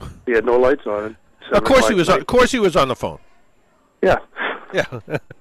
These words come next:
Speaker 1: All right. Well,
Speaker 2: All right,
Speaker 1: I
Speaker 2: thanks,
Speaker 1: wasn't the
Speaker 2: thanks.
Speaker 1: only one. Appreciate
Speaker 2: All
Speaker 1: it.
Speaker 2: right,
Speaker 1: Okay.
Speaker 2: thanks, Jim. Take care.
Speaker 1: Okay,
Speaker 2: Bye-bye.
Speaker 1: bye.
Speaker 2: Six one seven, seven seventy, thirty thirty, six one seven,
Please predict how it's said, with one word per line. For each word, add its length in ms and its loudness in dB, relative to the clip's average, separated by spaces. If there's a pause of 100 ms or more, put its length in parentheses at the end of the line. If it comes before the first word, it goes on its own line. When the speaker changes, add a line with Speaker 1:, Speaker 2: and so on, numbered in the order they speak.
(800)
Speaker 1:
All 60 -4 (240)
right. 140 -4 (220)
Well, 200 -2
Speaker 2:
All 120 8
right, 100 8
Speaker 1:
I 160 2
Speaker 2:
thanks, 140 6
Speaker 1:
wasn't 260 -4
the 60 4
Speaker 2:
thanks. 180 4
Speaker 1:
only 120 -6
one. 140 -10 (160)
Appreciate 260 -2
Speaker 2:
All 80 6
Speaker 1:
it. 80 6
Speaker 2:
right, 140 4
Speaker 1:
Okay. 100 4
Speaker 2:
thanks, 160 0
Jim. 200 4 (500)
Take 160 2
care. 140 4
Speaker 1:
Okay, 260 2
Speaker 2:
Bye-bye. 180 4
Speaker 1:
bye. 840 -16 (140)
Speaker 2:
Six 340 -2
one 160 2
seven, 360 2
seven 360 2
seventy, 420 0
thirty 280 0
thirty, 320 0
six 300 -8
one 180 0
seven, 440 2